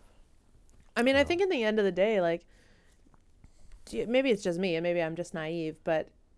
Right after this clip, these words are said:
Speaker 1: if you're gonna be fucking around having an affair, don't you risk your information? Like,
Speaker 2: Yeah.
Speaker 1: the fact that you're having an affair getting out there quicker than your, the website being hacked? Like,
Speaker 2: I'm surprised
Speaker 1: you're
Speaker 2: they would
Speaker 1: banging the
Speaker 2: even
Speaker 1: bitch down the road.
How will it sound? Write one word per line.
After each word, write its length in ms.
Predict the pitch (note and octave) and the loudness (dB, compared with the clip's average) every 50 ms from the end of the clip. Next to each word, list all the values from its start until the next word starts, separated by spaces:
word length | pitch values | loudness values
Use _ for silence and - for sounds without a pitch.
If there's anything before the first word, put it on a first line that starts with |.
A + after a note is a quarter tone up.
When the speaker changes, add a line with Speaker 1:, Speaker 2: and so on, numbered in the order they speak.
| _ - | _ -10
Speaker 1:
if 140 | G3 G3 | -10 -6
you're 100 | - A#3 B3+ | -4 -2 0
gonna 100 | B3 A3+ | 0 0
be 80 | G3+ | 0
fucking 340 | G3 G3+ - A3 G3+ G3+ G#3 | -2 -2 -2 -2 -2 -2 -2
around 240 | F#3+ F#3 F3+ F3 F3+ | -4 -4 -4 -4 -4
having 280 | E3+ F3+ E3+ E3+ E3+ E3+ | -4 -6 -6 -4 -4 -6
an 60 | F3 | -6
affair, 360 | E3+ - - G3 F3 E3+ E3 | -6 -4 -2 -2 0 0 0
don't 200 | E3 G3 G3 G3 | -2 -2 -4 -4
you 100 | G#3 F#3 | -4 -4
risk 300 | E3 F3+ F3+ F3 - - | -4 -4 -4 -4 -6 -6
your 120 | E3+ E3+ | -6 -4
information? 840 | E3+ F3 F3 - E3+ E3+ E3 E3+ E3+ - F3+ E3 E3 E3+ E3+ F3+ F#3+ - - _ _ _ _ _ _ _ - | -4 -6 -6 -8 -6 -6 -6 -6 -6 -8 -8 -8 -8 -8 -10 -12 -14 -16 -20 _ _ _ _ _ _ _ -4
Like, 100 | G3 F#3+ | -2 0
Speaker 2:
Yeah. 60 | G3 G3 | 0 0
Speaker 1:
the 60 | F#3 | 0
fact 260 | - - F#3+ F3 - | 0 0 0 0 0
that 100 | G3 F3+ | -4 -6
you're 120 | - F3+ F3+ | -4 -2 -2
having 220 | F3+ F3 F3 E3+ | -2 -2 -2 -4
an 20 | F3 | -6
affair 300 | - - F#3+ F3+ F3+ F3 | -6 -4 -2 -2 0 0
getting 260 | F3 F3 F3 E3 E3 | -2 -2 -2 -2 -2
out 160 | E3 F3 E3+ | -2 -2 -2
there 160 | - F3+ E3+ | -2 -2 -2
quicker 360 | E3 - - F#3+ F3 F#3 F#3 F3 | -2 -4 -4 -4 -2 -2 -2 -2
than 220 | E3+ E3 E3 E3 | -2 -4 -4 -4
your, 240 | E3 D#3+ D#3+ D#3 D3 D3+ F3 - - | -6 -6 -8 -8 -10 -14 -18 -14 -8
the 80 | - E3 | -6 -4
website 400 | D#3 D#3 E3+ F3+ - C4 A#3 A#3+ | -2 -4 -4 -2 -4 -4 -4 -4
being 220 | B3+ B3 B3 B3+ | -6 -8 -8 -8
hacked? 420 | A3+ B3 B3+ C#4+ D#4+ E4+ - - - | -10 -10 -10 -10 -12 -14 -16 -14 -10
Like, 240 | F3 E3 - - - - - - | -10 -10 -10 -12 -16 -18 -14 -12
Speaker 2:
I'm 120 | C#3+ D#3 | -12 -10
surprised 420 | - - - - - - D#4 D4+ A#3 | -10 -8 -4 -2 -2 -2 0 0 2
Speaker 1:
you're 80 | - | 2
Speaker 2:
they 40 | - G3+ | 4 4
would 20 | |
Speaker 1:
banging 280 | G3+ F#3+ G#3 G#3+ G#3+ G3 | 6 6 6 6 4 4
the 100 | F#3+ - | 4 4
Speaker 2:
even 160 | G3 G3 G3 | 4 2 2
Speaker 1:
bitch 100 | - - | 2 0
down 220 | - G3 F3+ E3+ | 2 2 2 2
the 100 | E3 D#3 | -2 -2
road. 420 | D#3+ G3 G#3+ G3 E3 - F#3 G#3 | 0 0 0 0 0 -2 -4 -6